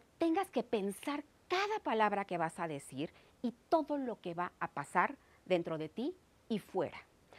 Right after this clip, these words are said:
La primera es que te restringen y te limitan. Es un juego de control. Lo que te van a restringir es el habla,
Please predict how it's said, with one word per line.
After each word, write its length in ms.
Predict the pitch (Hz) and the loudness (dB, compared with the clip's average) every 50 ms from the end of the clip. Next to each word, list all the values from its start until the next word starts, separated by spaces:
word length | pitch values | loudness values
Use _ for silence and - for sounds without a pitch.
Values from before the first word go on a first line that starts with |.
| - - - - - | -20 -20 -20 -4 0
La 80 | 311 311 | 0 2
primera 480 | 311 320 392 440 508 523 494 415 262 240 | 4 6 6 6 6 6 4 4 4 4
es 180 | 269 - - | 2 0 -2
que 100 | - 214 | -4 -4
te 120 | - - 175 | -2 0 0
restringen 760 | 160 165 - - - - 247 262 269 254 - 269 269 - - | 0 0 -2 -2 -2 2 4 4 4 4 2 0 0 0 -2
y 120 | - 202 - | -6 -6 -2
te 140 | - 190 | 0 0
limitan. 460 | 156 139 139 135 120 104 - - - - - - - - - - - - - - - | 0 0 -2 -4 -6 -6 -10 -12 -16 -18 -20 -20 -20 -20 -20 -20 -20 -20 -12 -8 -8
Es 120 | 320 - | -2 2
un 120 | 415 415 - | 2 2 2
juego 460 | - - - 349 370 427 359 415 392 | 0 4 6 8 8 8 6 4 2
de 120 | 302 - | 2 0
control. 580 | - 175 160 156 - - 220 254 240 160 139 - - - _ _ - - - - - | -2 -2 -4 -2 0 2 4 4 4 4 0 -6 -16 -20 _ _ -20 -20 -20 -8 -2
Lo 160 | - 190 180 | 0 0 0
que 80 | - 175 | 0 -2
te 100 | - 185 | 0 0
van 160 | 202 226 254 | 0 2 2
a 60 | 277 | 0
restringir 600 | 277 262 254 - - 202 185 - 214 220 233 - - | 0 -2 -4 -6 -6 -8 -6 -4 -4 -4 -4 -4 -2
es 320 | - 196 190 208 - - - - | 0 0 0 0 -2 -6 -14 -12
el 240 | - 156 143 147 151 | -10 -8 -6 -2 0
habla, 420 | 151 151 151 143 139 139 143 - | 0 0 0 -2 -4 -8 -10 -12